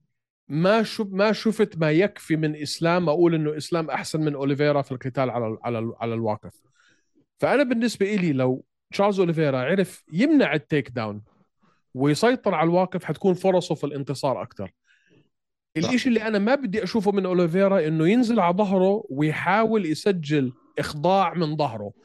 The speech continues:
Speaker 1: يعني ما حدا يجي، أوكي، يعني أنا، أنا مش مستقل بإسلام، بس ما يجي حدا يقول لي كمان إنه، إنه أوليفيرا حيعرف يسجل مثلا تراينجل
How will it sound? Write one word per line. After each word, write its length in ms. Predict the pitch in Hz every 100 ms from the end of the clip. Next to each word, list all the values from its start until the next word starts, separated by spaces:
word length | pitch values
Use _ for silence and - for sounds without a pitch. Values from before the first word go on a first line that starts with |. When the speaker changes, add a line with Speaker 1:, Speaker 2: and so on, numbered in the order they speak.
| _ - _ 135
Speaker 1:
يعني 200 | 147 165
ما 140 | 214
حدا 240 | 214 214
يجي، 180 | 208 180
أوكي، 280 | 165 - 123
يعني 200 | 120 131
أنا، 140 | 143 - - -
أنا 140 | 175
مش 200 | 202 220
مستقل 480 | 220 - - 196 196
بإسلام، 600 | 156 139 - 156 135 139 - _ _ _ _ _ _ _ _
بس 280 | 135 160 175
ما 120 | 214
يجي 220 | 247 214
حدا 200 | 208 196
يقول 160 | 185 202
لي 80 | 175
كمان 280 | 185 202
إنه، 540 | 175 175 175 170 139 160
إنه 160 | 165 165
أوليفيرا 480 | 160 165 160 196 185
حيعرف 420 | 143 180 175 160
يسجل 340 | 160 180 160
مثلا 400 | 160 165 175 160
تراينجل 600 | 151 175 175 160 139 117